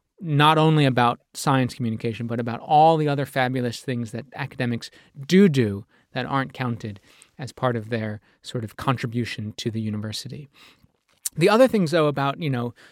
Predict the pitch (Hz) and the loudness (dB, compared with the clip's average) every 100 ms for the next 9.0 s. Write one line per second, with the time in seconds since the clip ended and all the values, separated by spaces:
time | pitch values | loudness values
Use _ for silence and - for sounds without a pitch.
0 | _ - 131 - _ _ - - 160 156 | _ -8 -6 -8 _ _ -14 -12 -12 -6
1 | 185 175 143 156 151 147 156 135 123 156 | -2 -2 0 0 2 0 0 0 -2 -4
2 | 139 131 131 - 123 - 127 _ _ 165 | -4 -4 -6 -8 -10 -12 -20 _ _ 0
3 | 143 131 - - 156 143 131 127 127 117 | 0 0 -6 -2 0 2 0 -2 -4 -6
4 | - 135 117 - - - - - 160 233 | -4 -4 -4 -10 -20 -20 -16 -6 -4 -4
5 | 180 214 185 170 196 220 254 185 156 170 | -4 0 2 2 2 2 2 2 2 4
6 | 180 151 170 156 151 - 131 131 127 - | 4 2 -4 -6 -6 -4 -4 -4 -6 -10
7 | _ _ - 156 135 139 _ _ _ _ | _ _ -4 -2 -2 -4 _ _ _ _
8 | _ _ 175 208 208 - 180 175 175 | _ _ 2 4 4 2 0 2 0